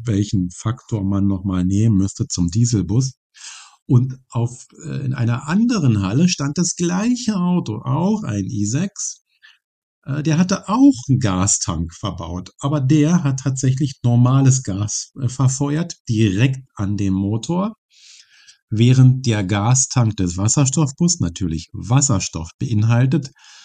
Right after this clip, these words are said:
und der dann genutzt wird, um mit der Brennstoffzelle umgewandelt zu werden in elektrische Energie und dann ein Elektromotor anzutreiben. Wenn man sich aber jetzt mal ehrlich macht und sagt, ähm,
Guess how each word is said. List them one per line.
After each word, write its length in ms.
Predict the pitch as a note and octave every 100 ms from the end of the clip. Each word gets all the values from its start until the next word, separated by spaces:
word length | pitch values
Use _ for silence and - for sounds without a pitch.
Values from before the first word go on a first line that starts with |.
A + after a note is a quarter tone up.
| _ _
und 280 | A2+ G2+ G#2
der 120 | G#2
dann 200 | A#2 A#2+
genutzt 480 | A2 G2+ A2 - -
wird, 160 | C3
um 180 | B2 G#2
mit 160 | G2+ F#2+
der 120 | F#2+
Brennstoffzelle 760 | - F#2+ A#2 C#3+ C3 C3 A#2+ G#2+
umgewandelt 720 | G#2 A2 G2+ G2 G2+ G2 -
zu 220 | A2 F2+
werden 260 | F#2 F#2+ F#2
in 160 | F#2+
elektrische 640 | F#2 E2+ E2 - F#2+ -
Energie 440 | G2 F2+ F2 F#2+ B2
und 200 | A2 -
dann 160 | E2
ein 120 | F#2 G2+
Elektromotor 800 | G2 G#2 - B2+ F#2 F2 F#2 E2+
anzutreiben. 720 | F2+ - F2+ - E2 D#2 C#2 _ - - -
Wenn 100 | A2
man 140 | A2
sich 200 | G#2+ A#2
aber 160 | A2+ A2
jetzt 260 | A2+ C3 E3
mal 140 | D3+
ehrlich 320 | B2+ C#3+ D3+
macht 280 | D3+ D#3 -
und 120 | C#3
sagt, 380 | B2 A#2 A#2+ -
ähm, 380 | B2+ A2+ G#2+